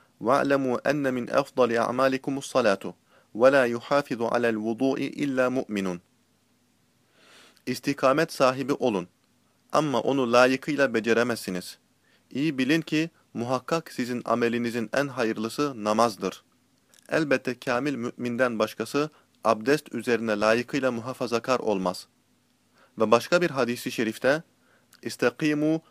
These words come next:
ve ni'imma istakamtum ve hayru a'malikumus salatu ve len yuhafiza alel vudu'i illa mu'minun." Dinde dosdoğru olun.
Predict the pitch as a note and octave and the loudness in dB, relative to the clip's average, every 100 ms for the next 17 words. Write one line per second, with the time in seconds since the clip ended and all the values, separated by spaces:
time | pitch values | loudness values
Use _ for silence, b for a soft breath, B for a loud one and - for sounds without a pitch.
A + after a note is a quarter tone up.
0 | b A#2+ A#2+ B2 D#3 D3 C#3+ C3 - B2 | b -2 0 -2 -2 2 2 0 -4 -4
1 | - B2 A2+ F#2+ F2 b b b A2 - | 0 -2 -2 -8 -8 b b b -4 0
2 | D#3+ D#3 C3 B2+ C#3 C3+ C3 C#3+ C#3 - | 0 2 2 2 2 2 0 -4 -6 -2
3 | C3 B2 G#2 G2 - _ b b G#2+ C3 | 2 4 4 0 -14 _ b b 0 4
4 | C#3+ B2 A#2 - C#3 C#3+ A#2+ A#2 B2 B2 | 4 2 -2 0 0 0 0 0 2 0
5 | A2 A2 A#2 C#3 C3+ C#3+ - D3 C3 B2 | 0 -2 -2 0 0 -4 -4 -4 0 0
6 | A#2+ - G#2 F#2+ F#2 _ _ _ _ _ | 0 -6 -4 -4 -6 _ _ _ _ _
7 | _ _ _ _ _ _ _ - G#2 C3+ | _ _ _ _ _ _ _ -8 -2 0
8 | D3 D#3 D3 E3+ - C#3 D3 B2 F#2+ | 0 0 0 0 0 2 2 2 0